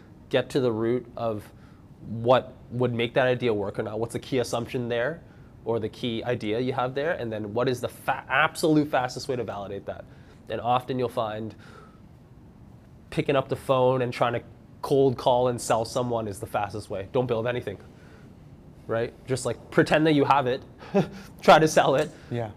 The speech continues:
Speaker 1: and then see if someone's like, "Okay, I'll buy that. That sounds great," or whatever, or some version of that. And you just didn't have to build anything, and you got that, that nugget of that data point, right? So.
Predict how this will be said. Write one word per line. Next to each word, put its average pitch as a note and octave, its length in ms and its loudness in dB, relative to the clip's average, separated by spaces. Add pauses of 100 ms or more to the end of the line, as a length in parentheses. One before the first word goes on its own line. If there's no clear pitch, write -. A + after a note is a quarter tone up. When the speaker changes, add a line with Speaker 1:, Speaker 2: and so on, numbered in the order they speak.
Speaker 1:
and D#3 140 0
then C#3 100 2
see D3+ 220 4
if D3 80 4
someone's D3+ 320 4
like, C#3 120 6
"Okay, D#3+ 220 4
I'll C3 100 2
buy A#2 180 2
that. A2 120 -2
That A#2+ 140 -2
sounds B2 160 -2
great," B2+ 320 2 (260)
or A#2+ 140 2
whatever, A2+ 460 0
or A2+ 40 -2
some A#2 220 -2
version A#2+ 300 0
of G2+ 100 -8
that. G2+ 260 -10 (420)
And A2 320 -6
you A#2 80 -2
just A2+ 200 -4
didn't A#2 160 -4
have A#2 140 -8
to B2 60 -6
build A2 200 -4
anything, A#2 380 -6
and G2+ 160 -8
you G#2 60 -6
got G#2 300 -8
that, G#2+ 200 -4 (180)
that A2+ 160 -4
nugget A2 280 -4
of G#2 180 -12
that G#2 180 -8
data A2 200 -4
point, F2+ 280 -12
right? B2 220 -10 (160)
So. - 200 -14